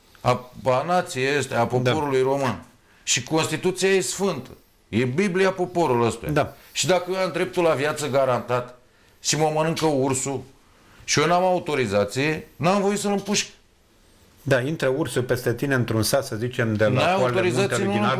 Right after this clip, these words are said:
Speaker 1: împuști.
Speaker 2: Brașov, pe undeva, intră ursul
Speaker 1: Dom'le,
Speaker 2: peste
Speaker 1: știți câți oameni au murit pe an atacați de urs? În ultimii zece ani? De când s-a blocat chestia asta, tâmpenia asta. Statistic vorbind, și știu ce vorbesc,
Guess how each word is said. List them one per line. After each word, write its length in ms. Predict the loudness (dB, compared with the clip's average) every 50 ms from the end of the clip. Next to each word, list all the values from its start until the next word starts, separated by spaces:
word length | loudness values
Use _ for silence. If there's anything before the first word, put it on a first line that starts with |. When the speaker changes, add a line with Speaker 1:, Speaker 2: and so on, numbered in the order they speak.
| 0 -2
Speaker 1:
împuști. 140 | -2 -2 -2
Speaker 2:
Brașov, 360 | 0 0 0 0 0 -2 0
pe 80 | 0
undeva, 380 | 0 2 2 2 2 2 2 2
intră 220 | 2 2 0 0 0 2
ursul 180 | 2 0 2 2
Speaker 1:
Dom'le, 40 | 2
Speaker 2:
peste 160 | 0 0 0
Speaker 1:
știți 180 | 0 -2 -2 0
câți 240 | -2 -2 -2 0
oameni 280 | -2 0 0 -2 0 0
au 140 | 0 2 2
murit 240 | 2 2 0 0 0
pe 80 | 2 2
an 200 | 2 2 0 -2 -6 -16 _ _ _ _ _ _ _ _ _ _ _ _ _ _ _ _ _ _ _
atacați 500 | -2 -2 0 0 -2 -4 -4 -4 -6 -4
de 60 | -2
urs? 340 | 0 0 0 0 -2 -6 -12 -16 _ _ _ _ _ _ _ _ _ _ _ _ _ -20 -20 _ _ _ _ _ _ 0
În 160 | 0 0 2
ultimii 360 | 0 -2 -4 -4 -4 -4 -2
zece 320 | -2 0 0 0 0 0 0
ani? 280 | 0 0 -4 -8 -14 -20 _ _ -12 -8 -2
De 220 | 0 0 0 0
când 400 | 0 0 0 0 0 -2 -6 -6
s-a 300 | -2 0 2 2 2 0 0
blocat 400 | 0 -2 -2 0 -2 -4 -4 -6 -10 -10 -4
chestia 380 | -2 -2 -2 -2 -2 -2 -2
asta, 200 | -2 -2 -2 -4
tâmpenia 440 | -4 -4 -4 -4 -2 0 0 0 0
asta. 140 | -2 -6 -10 -16 -16
Statistic 800 | -14 -6 -2 0 0 0 -2 -4 -6 -8 -8 -6 -6 -8 -6 -4
vorbind, 460 | -2 0 0 0 0 -2 -6 -6 -6
și 200 | -4 -2 0 0
știu 240 | 0 0 0 0 0
ce 160 | 0 -2 -4
vorbesc, 380 | -4 -4 -6 -8 -8 -10 -12